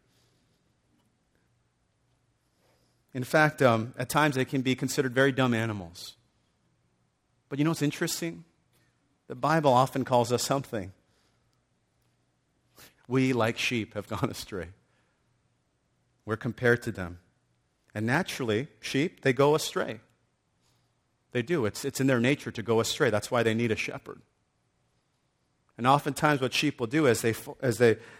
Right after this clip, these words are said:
as they come and they graze and they eat and they eat, their, their heads are down the whole time and they're just going, they're going forward, eating, eating, eating, eating, to where they finally look up and they, they find themselves lost. And they're,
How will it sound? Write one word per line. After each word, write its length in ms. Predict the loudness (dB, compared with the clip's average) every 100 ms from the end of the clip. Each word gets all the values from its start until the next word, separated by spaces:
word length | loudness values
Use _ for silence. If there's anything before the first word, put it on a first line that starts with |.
| -6
as 100 | -2
they 100 | -2
come 220 | 0 2
and 100 | 2
they 80 | 0
graze 300 | 0 2 2
and 80 | 0
they 80 | 0
eat 160 | 0
and 100 | 2
they 80 | 0
eat, 180 | 0 0
their, 80 | 0
their 160 | 0
heads 240 | 0 0 0
are 80 | -2
down 240 | -2 -2
the 80 | -2
whole 160 | -2
time 260 | -2 -2 -2
and 80 | -4
they're 80 | -4
just 160 | -4
going, 240 | -4 -4 -6 -12 -16 -8
they're 100 | -2
going 180 | 0
forward, 420 | 0 0 0 -2 -10 -20 _ _ _ _ 0
eating, 260 | 2 2
eating, 280 | 2 2 2
eating, 220 | -2 -2
eating, 300 | -2 -4 -4
to 120 | -6 -2
where 140 | 0
they 100 | -2 -6 -6
finally 260 | -4 0
look 220 | 2 4
up 160 | 4 4
and 100 | 0
they, 120 | -2 -4 -16 _ -10
they 80 |
find 240 | -4 -2 -2
themselves 320 | -2 -4 -4
lost. 480 | -6 -8 -12 -20 -20 _ _ _ _ _ _ _ _ _ _ _ _
And 100 |
they're, 60 | -18